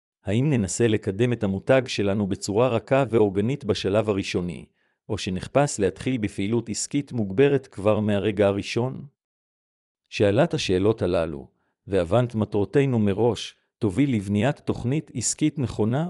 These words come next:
ומבוססת. גיוס והשמת משאבים. לפני פתיחת העסק נמצא עצמנו עומדים מול משאבים מוגבלים הנגישים לנו.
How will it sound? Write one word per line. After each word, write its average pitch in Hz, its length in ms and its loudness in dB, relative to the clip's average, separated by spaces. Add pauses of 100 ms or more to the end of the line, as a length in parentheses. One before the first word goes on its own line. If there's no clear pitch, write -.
ומבוססת. 107 960 -4 (960)
גיוס 127 420 0
והשמת 107 600 2
משאבים. 87 640 -4 (1040)
לפני 139 380 0
פתיחת - 480 -4
העסק 104 560 -2
נמצא 101 360 0
עצמנו 117 460 0
עומדים 110 540 0
מול 131 220 2
משאבים 107 500 0
מוגבלים 117 520 2
הנגישים 107 520 -2
לנו. 76 260 -8